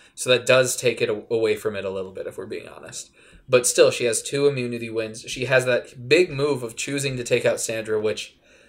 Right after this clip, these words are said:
I know it's been talked about, like, yeah, it probably wasn't the best move. You probably should have gone for Tony, but hindsight is twenty twenty.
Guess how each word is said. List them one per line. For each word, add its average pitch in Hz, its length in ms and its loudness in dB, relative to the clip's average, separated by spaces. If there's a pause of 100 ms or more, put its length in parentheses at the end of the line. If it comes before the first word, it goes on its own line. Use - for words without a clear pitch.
(240)
I 127 120 4
know 127 340 6
it's 123 180 -6
been 123 140 0
talked 120 320 -2
about, 113 180 2
like, 107 300 -8
yeah, 117 320 -2
it 113 220 -6
probably 120 280 -2
wasn't 127 200 -2
the 139 60 -6
best 147 220 -2
move. 175 200 -6
You 123 80 -12
probably 120 320 -4
should 127 120 -8
have 123 120 -6
gone 123 180 -2
for 131 140 -8
Tony, 139 260 -8
but 139 180 -6
hindsight 107 480 -6
is 104 120 -12
twenty 104 260 -16
twenty. - 380 -18